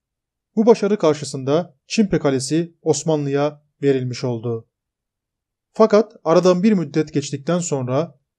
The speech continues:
Çimpe Kalesi'ni Bizans İmparatoru geri istedi. Bu olay Bizans ve Osmanlı arasındaki barışı bozmuştur. Çimpe Kalesi'nde olan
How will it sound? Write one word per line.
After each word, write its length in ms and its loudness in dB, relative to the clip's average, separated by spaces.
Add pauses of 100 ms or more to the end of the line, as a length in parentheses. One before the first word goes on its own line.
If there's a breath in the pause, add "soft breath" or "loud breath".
(120)
Çimpe 320 0
Kalesi'ni 540 -2
Bizans 360 -4
İmparatoru 480 -6
geri 180 -2
istedi. 520 -10 (1160)
Bu 220 6
olay 280 2 (300)
Bizans 380 -2
ve 40 0
Osmanlı 400 -2
arasındaki 560 -2
barışı 300 -2
bozmuştur. 560 -6 (960)
Çimpe 340 2
Kalesi'nde 460 0
olan 400 0